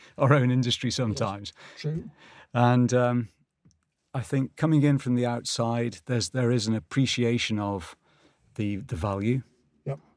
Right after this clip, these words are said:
Speaker 1: and the history of something that's genuinely made here and, and the quality.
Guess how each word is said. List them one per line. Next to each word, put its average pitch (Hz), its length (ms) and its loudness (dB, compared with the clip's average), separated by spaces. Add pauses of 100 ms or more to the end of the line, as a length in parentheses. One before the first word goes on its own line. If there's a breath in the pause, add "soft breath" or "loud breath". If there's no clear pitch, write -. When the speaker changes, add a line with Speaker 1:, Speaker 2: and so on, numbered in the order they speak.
Speaker 1:
and 104 160 0
the 90 40 -2
history 117 560 -2 (560 soft breath)
of 98 440 -4 (760)
something 101 340 -4
that's 98 180 -6
genuinely 95 680 -2 (120)
made 98 340 -4
here 101 320 -10 (340 soft breath)
and, 95 340 -6
and 107 160 -4
the 95 60 -6
quality. 92 500 -6